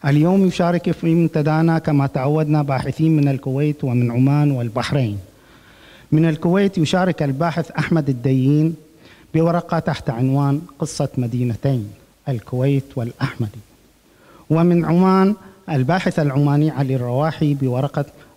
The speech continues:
بورقة الفضاءات العامة في مسقط، أو كيف يتشكل الفرد في الريف المتمدن. وأخيرًا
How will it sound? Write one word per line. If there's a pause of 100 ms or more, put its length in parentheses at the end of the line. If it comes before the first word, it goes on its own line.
بورقة
الفضاءات
العامة
في
مسقط، (240)
أو
كيف
يتشكل
الفرد (400)
في
الريف (420)
المتمدن. (2000)
وأخيرًا